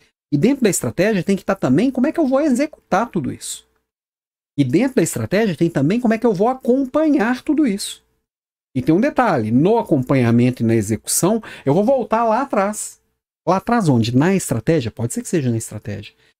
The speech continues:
Mas pode ser que aqui eu vá realimentando também a minha cultura. Uma estratégia pode sim também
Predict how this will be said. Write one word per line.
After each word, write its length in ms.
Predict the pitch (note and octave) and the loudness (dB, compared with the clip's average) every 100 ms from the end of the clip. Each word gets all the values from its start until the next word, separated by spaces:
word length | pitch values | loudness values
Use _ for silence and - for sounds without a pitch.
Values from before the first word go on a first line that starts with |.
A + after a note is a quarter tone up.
| _ | _
Mas 140 | A#2 - | -6 0
pode 260 | E3 D3 | 0 0
ser 220 | - F3+ | 0 -2
que 100 | G3 | 0
aqui 220 | D#3 - F#3+ | -4 -2 0
eu 120 | E3+ | 0
vá 260 | A#2 D3 | 0 -2
realimentando 1080 | D#3 D3+ D#3+ C3 C3 B2 A2+ - D#3+ A#3+ G3 | 0 0 2 2 2 2 0 -2 0 2 0
também 360 | - D#3+ C3 F#3+ | 0 2 2 2
a 60 | |
minha 160 | A3 A#3+ | 0 -2
cultura. 540 | - D#4 - F#3+ A#3 - _ _ _ _ | -2 -2 -2 -4 -6 -10 _ _ _ _
Uma 80 | E3+ | -4
estratégia 480 | E3+ F#3+ G#3+ A#3+ A#3+ | -4 -6 -2 -2 -4
pode 480 | - A3 C#4+ C#4+ - | -2 0 0 -2 -6
sim 320 | - G#3 E3+ | -4 0 0
também 500 | E3 C#3 B2+ C3+ | 2 2 2 2